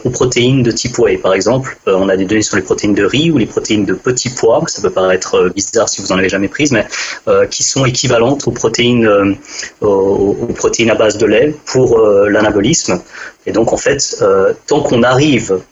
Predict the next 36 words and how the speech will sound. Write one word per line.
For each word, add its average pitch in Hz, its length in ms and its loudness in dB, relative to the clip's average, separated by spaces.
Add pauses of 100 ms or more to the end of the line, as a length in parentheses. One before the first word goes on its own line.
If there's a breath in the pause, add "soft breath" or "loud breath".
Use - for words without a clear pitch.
à 101 120 0
f-, - 260 -12
absorber 127 880 0 (300)
les 104 140 0
acides 117 260 0
aminés 113 240 0
qui - 100 -8
sont - 140 -4
bel 104 180 0
et 110 60 0
bien 104 160 2
présents 113 400 2
et 117 60 0
qu'on 104 120 -2
choisit 107 380 -2
la 101 100 2
source, - 480 -2 (440 loud breath)
il 110 40 -8
n'y 123 60 0
a 127 60 4
aucun 127 200 0
problème. 98 440 -2
Donc 92 120 -6
ça, 127 140 0
ce - 160 -4
serait - 140 -2
la 117 100 2
première 117 320 0
chose, 123 320 2
je - 60 -10
dirais, 110 240 0
qui - 100 -6
n'est - 40 -12
pas 113 100 0
très - 200 -2
surprenante. - 640 -4